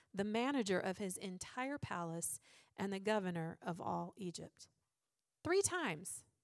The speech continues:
Did you notice? Three times. Joseph didn't say, "Y'all shouldn't have done this," or, "You guys did this, but, you know, God turned it around." No, three times Joseph said, "It was God who sent me here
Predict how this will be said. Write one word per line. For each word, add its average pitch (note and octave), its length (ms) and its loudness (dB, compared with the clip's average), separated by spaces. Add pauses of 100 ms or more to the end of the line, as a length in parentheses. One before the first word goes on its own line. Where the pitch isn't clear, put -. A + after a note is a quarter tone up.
Did G#3 100 -8
you G3+ 120 0
notice? A#3+ 540 6 (340)
Three F4 340 6
times. F#4+ 720 2 (400)
Joseph C#4+ 500 8
didn't - 300 2
say, A#3 600 8 (300)
"Y'all C4+ 320 10
shouldn't C#4 300 6
have C4 80 0
done C4 240 6
this," B3 320 4
or, G3+ 180 6
"You A3+ 220 4
guys C4 320 10
did B3+ 240 10
this, A#3+ 300 10
but, A3+ 280 8
you A3+ 120 4
know, G#3 120 6
God A3+ 320 10
turned B3 240 4
it A#3+ 80 6
around." A3 480 4 (240)
No, A#3 240 12
three F4+ 440 10
times B3+ 580 8
Joseph C#4 540 12
said, F#3+ 720 8 (600)
"It D#4+ 220 8
was F4 260 10
God B3 520 10
who A3+ 180 8
sent C4+ 360 4
me G3 140 -4
here F3+ 480 -4